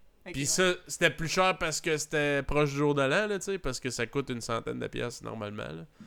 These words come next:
Speaker 2: Puis
Speaker 1: Ouais.
Speaker 2: l'hôtel était très bien, Chris, il y avait un petit restaurant, tout était super chill.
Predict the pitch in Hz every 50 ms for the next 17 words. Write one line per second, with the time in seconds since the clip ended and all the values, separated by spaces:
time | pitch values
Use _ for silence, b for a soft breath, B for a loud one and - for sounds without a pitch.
0 | b b b 226 202 180 175 175 170 214 226 233 185 143 - 127 - - - -
1 | 165 190 190 160 131 131 127 127 143 160 170 151 - 151 147 - - 131 120 127
2 | 131 131 127 - - 160 156 156 151 156 139 123 113 110 113 120 131 135 139 139
3 | 135 - 180 170 165 151 - 123 120 - - - 165 151 135 - - - 135 143
4 | 151 151